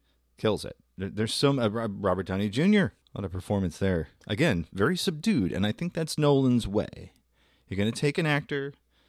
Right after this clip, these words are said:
and you're gonna, like, rein him in a little bit. And I think that works.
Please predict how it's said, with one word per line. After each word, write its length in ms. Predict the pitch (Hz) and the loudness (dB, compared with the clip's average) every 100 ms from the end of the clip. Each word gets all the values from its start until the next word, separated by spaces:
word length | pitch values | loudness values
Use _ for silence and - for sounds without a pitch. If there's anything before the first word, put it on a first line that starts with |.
| _ | _
and 80 | 90 | -6
you're 200 | 90 90 | -4 -4
gonna, 160 | 85 87 | -4 -4
like, 200 | 85 80 - - - | -4 -6 -10 -20 -12
rein 300 | 87 104 131 | -6 -2 0
him 100 | 123 | 0
in 120 | 113 | 0
a 60 | 95 | -2
little 200 | 78 - | -6 -12
bit. 220 | 80 - _ _ _ _ - | -16 -18 _ _ _ _ -8
And 80 | 123 | -8
I 20 | |
think 180 | 165 165 | -6 -8
that 140 | 185 | -6
works. 340 | 160 113 - | -6 -8 -10